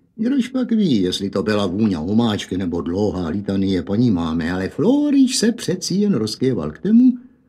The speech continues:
aby slezl z pece. Paní máma se samou radostí dala do zpěvu, ale brzo jo zpívání zmehlo. Florišův tata vletěl do seknice jako černý mrak.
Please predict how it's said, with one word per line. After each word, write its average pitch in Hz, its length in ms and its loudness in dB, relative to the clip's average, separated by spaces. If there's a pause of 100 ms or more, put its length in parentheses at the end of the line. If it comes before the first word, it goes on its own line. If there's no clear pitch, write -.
(140)
aby 120 420 0
slezl 92 500 -4
z - 120 -14
pece. - 500 -10 (1200)
Paní 87 260 -4
máma 87 340 -6
se - 180 -6
samou 90 540 -2
radostí 92 640 -4 (140)
dala 78 280 -6
do 87 180 -6
zpěvu, 113 580 -2 (720)
ale 165 540 -2
brzo 139 500 -2
jo 147 240 -2
zpívání 123 1000 0
zmehlo. 85 640 -2 (720)
Florišův 147 800 4
tata 123 260 -8
vletěl 107 380 0
do 113 120 0
seknice 110 480 -2
jako 98 240 -6
černý 82 360 -8
mrak. 73 300 -10